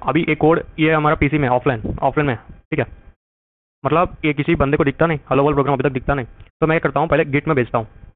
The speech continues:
Git को, ठीक है। एक Git जाए, सीधा Git, Git क्या करेगा, थोड़ा commands होते हैं इसको करने के, पुश, push command use करते हैं, ठीक है।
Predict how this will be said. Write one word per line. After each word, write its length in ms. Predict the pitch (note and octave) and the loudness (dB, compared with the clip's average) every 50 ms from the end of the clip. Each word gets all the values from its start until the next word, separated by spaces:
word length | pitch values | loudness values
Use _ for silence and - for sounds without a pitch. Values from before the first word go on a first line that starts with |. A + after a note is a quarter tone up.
| _ - - - - - C#3+ | _ -20 -20 -20 -8 -8 -8
Git 80 | - | -4
को, 120 | - - A2+ | -4 -6 -4
ठीक 180 | - - D#3+ | -4 -4 -4
है। 80 | C#3 A2 - _ _ - - _ _ _ _ _ _ _ _ _ _ _ _ _ | -4 -4 -8 _ _ -20 -20 _ _ _ _ _ _ _ _ _ _ _ _ _
एक 120 | - C#3+ B2 | -4 -2 -2
Git 160 | D#3 D3 C#3+ | -2 0 0
जाए, 220 | D#3 D3+ D#3 - | 0 0 0 -2
सीधा 200 | D3 - D#3 E3 | -2 0 0 2
Git, 240 | D3 C#3+ D3 - - | 2 0 -4 -6 -6
Git 140 | D#3+ D3+ - | -6 -2 0
क्या 100 | D#3+ D3+ | 2 2
करेगा, 260 | D3 C#3+ C#3+ D#3+ - - - - | 2 2 2 0 0 -2 -2 -2
थोड़ा 160 | E3 D3+ C#3+ | 0 0 2
commands 160 | C3+ C#3+ D3+ C3+ | 0 0 -2 -2
होते 140 | B2 A#2+ | -2 -4
हैं 100 | A2+ G#2+ - - - - | -4 -6 -10 -16 -16 -8
इसको 120 | D#3 C#3 C#3+ | -4 -2 -2
करने 180 | C#3+ C3+ C#3+ | 0 0 0
के, 80 | D3 E3+ | -2 -2
पुश, 300 | E3+ - D#3+ - - - - - | -2 -2 -2 -2 -2 -4 -2 -2
push 120 | E3 - | -2 -2
command 240 | - D3+ D3 C#3+ C3+ | 0 -2 0 0 -2
use 100 | B2 - | -2 -2
करते 160 | B2+ A2 - | -4 -4 -2
हैं, 100 | - C#3+ | 0 0
ठीक 20 | |
है। 140 | D3 - - | -2 -2 -4